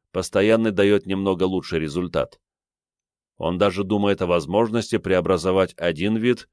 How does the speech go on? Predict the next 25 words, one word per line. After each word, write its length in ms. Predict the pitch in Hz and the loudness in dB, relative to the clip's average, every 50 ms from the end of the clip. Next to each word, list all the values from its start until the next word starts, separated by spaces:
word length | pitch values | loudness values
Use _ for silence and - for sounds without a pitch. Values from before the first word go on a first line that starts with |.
| _ _ | _ _
в 140 | - 80 87 | -18 -14 -6
другой 600 | 80 107 98 92 80 78 90 101 110 113 104 _ _ _ _ _ _ | -2 0 0 0 2 2 2 2 2 2 -2 _ _ _ _ _ _
без 240 | - 82 104 113 113 | -4 0 2 2 2
больших 460 | 104 104 101 87 - - 123 123 - | 4 2 2 2 2 -2 -2 -2 0
потерь 380 | - 107 92 76 - 87 85 82 | 0 0 0 0 0 -2 -2 0
в 100 | 78 90 | 0 -2
энергии. 600 | 101 101 87 76 - 76 71 71 67 67 64 - _ _ _ _ _ _ _ _ _ _ _ _ _ _ _ _ _ _ _ _ - | 0 0 0 -2 -2 -4 -6 -6 -6 -6 -8 -10 _ _ _ _ _ _ _ _ _ _ _ _ _ _ _ _ _ _ _ _ -14
Если 380 | - 71 73 71 - - 78 | -8 -6 -6 -6 -6 -6 -8
получится, 840 | 71 - 73 71 73 80 - - 107 98 - - - 123 120 117 113 110 _ - | -4 -4 -4 -2 -2 -4 -6 -8 -10 -10 -8 -2 -2 0 0 -2 -6 -12 _ -20
это 320 | - - - - - 101 101 | -12 -10 -8 -6 -2 -2 -2
будет 340 | 104 101 95 95 104 92 - | 0 -2 0 0 -2 -2 0
прорыв. 520 | 104 110 113 104 78 69 - - - - _ _ _ _ _ _ _ _ _ - | 2 2 2 2 0 -4 -8 -12 -20 -20 _ _ _ _ _ _ _ _ _ -12
Например, 460 | - 90 - - 92 98 104 113 113 | -8 -6 -6 -4 -4 0 0 0 0
в 80 | 113 - | 0 -2
кораблестроении. 1120 | - 117 110 104 104 107 107 - - 107 110 95 82 73 73 71 69 69 71 71 69 - _ _ _ _ _ _ _ _ | 0 0 2 2 2 0 -2 -2 -2 0 0 0 0 -2 -4 -6 -8 -8 -10 -10 -10 -12 _ _ _ _ _ _ _ _
Можно 380 | - 82 95 107 98 101 110 104 | -6 -2 -2 -2 0 0 -2 0
будет 320 | 95 104 104 98 92 - | 0 0 -2 -2 -2 -4
ускорить 460 | 104 95 - - 110 110 110 104 90 | -4 -4 -2 0 0 2 2 0 -2
самую 340 | - - 98 98 98 95 95 87 | -2 -2 -2 -2 0 -2 -4 -4
трудоемкую 800 | - 92 87 82 82 82 92 104 107 107 - 104 104 104 101 - | -6 -8 -4 -2 -2 0 0 0 0 -2 -2 -2 0 0 0 -2
и 100 | - 85 | -6 -4
долговременную 920 | 80 90 87 85 87 90 85 85 87 85 85 85 85 85 87 92 95 87 | -2 -2 -2 0 0 -2 -2 -2 -2 -2 -4 -4 -4 -4 -4 -4 -4 -4
часть. 440 | - - 90 76 - - - - _ _ _ _ _ _ _ _ | -2 -2 -2 -2 -2 -8 -18 -20 _ _ _ _ _ _ _ _
Строительство 720 | - - - 78 82 92 110 110 117 117 107 - - 95 82 | -20 -12 -6 -2 0 0 0 0 -2 -8 -8 -2 -2 -2 -2
корпуса. 680 | - - 85 80 82 - 95 87 - 107 101 104 - | 0 0 -2 -2 -2 -4 -8 -6 -2 -2 -2 -2 -2